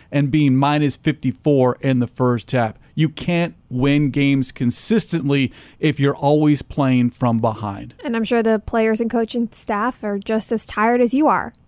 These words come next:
Speaker 2: And that's the problem, is their game plan is getting adjusted against their will, essentially, of you're having to play from behind, and that affects the way that you call a game.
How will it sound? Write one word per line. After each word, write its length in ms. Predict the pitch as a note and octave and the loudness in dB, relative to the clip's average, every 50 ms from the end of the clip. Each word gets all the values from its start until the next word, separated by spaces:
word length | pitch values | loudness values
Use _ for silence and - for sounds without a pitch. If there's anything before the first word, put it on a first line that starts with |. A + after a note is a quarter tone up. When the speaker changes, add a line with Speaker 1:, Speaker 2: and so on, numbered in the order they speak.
| - | -6
Speaker 2:
And 160 | - A3+ A3+ | -2 0 0
that's 280 | A#3+ B3 B3+ B3+ - - | 2 2 0 0 -2 -2
the 100 | C4+ A#3+ | -4 -2
problem, 400 | - C4 B3+ C4 B3 G#3+ G3+ G3+ | 0 2 2 2 2 2 0 0
is 220 | G3 G3 G#3 G#3+ | 0 -2 -4 -4
their 380 | G#3 A3+ G#3+ G#3+ G#3+ G#3 G3 - | -2 0 0 2 2 0 -2 -4
game 400 | A3 G3 - A#3 A3+ A#3 C4 B3+ | -6 -2 0 2 2 2 2 0
plan 300 | B3 A#3+ G#3+ G3+ G#3 G#3+ | 0 -2 -2 -2 0 0
is 240 | G#3+ G#3 G#3 G3+ - | 0 0 -2 -2 -2
getting 540 | - A3+ G#3 G#3+ A3 G#3+ G#3+ G#3+ G#3+ G#3+ - _ _ _ _ _ _ _ _ _ _ _ _ _ _ _ _ - - | -2 -2 0 0 0 0 0 0 -2 -2 -4 _ _ _ _ _ _ _ _ _ _ _ _ _ _ _ _ -14 -4
adjusted 800 | - A#3 G3 - C4 C4+ D#4 E4 - - A#3 A3 A#3 C4+ C4+ B3+ _ _ _ _ - - | -2 -2 0 2 2 2 2 2 0 0 0 2 2 2 0 -2 _ _ _ _ -4 -2
against 420 | A#3+ A3 G#3+ B3 B3+ C4 B3+ - | -2 0 2 2 2 2 0 0
their 140 | - A#3 G#3 | 0 0 2
will, 280 | G#3+ A#3 C4+ D#4+ D#4+ | 2 2 2 4 2
essentially, 640 | A3 A3 - A3+ F#3+ G3+ G#3+ - A#3 A3+ A#3+ B3+ B3+ | 2 0 0 -2 -4 -4 -4 -2 0 0 2 2 4
of 280 | A#3 A3 A3 G#3+ G#3+ A3+ | 4 2 2 0 -2 -6
you're 180 | A3 A3+ A3 | -4 -2 -2
having 340 | G#3+ G#3 G3+ G#3 A3 A3+ A3 G#3 | 0 2 0 2 2 2 0 0
to 140 | - A3+ | 0 -2
play 280 | A3 - - G#3+ G#3 G#3+ | -4 -2 -4 -2 -2 -2
from 180 | - A3+ A3 A3 | -2 -2 -2 0
behind, 320 | A3 G#3 G#3 G#3 G#3 G#3+ | 0 -2 -2 -2 -2 -2
and 100 | G#3+ G#3+ | -2 -2
that 120 | G3+ G3 | -2 -2
affects 420 | G#3 G#3+ - - G#3+ G3+ - - - | -4 -6 -6 -4 -6 -6 -6 -8 -6
the 140 | A3+ G#3 G3+ | -6 -4 -4
way 180 | G#3 G3+ G3+ | -4 -4 -4
that 240 | G3+ G3+ F#3+ - - | -4 -6 -6 -8 -8
you 140 | G#3 G3+ G#3 | -6 -6 -6
call 280 | - - G#3 G3 G3 | -6 -6 -6 -4 -4
a 60 | G3 F#3+ | -6 -6
game. 400 | G3 G3+ G3 E3+ - - A#3 | -6 -4 -4 -4 -6 -8 -12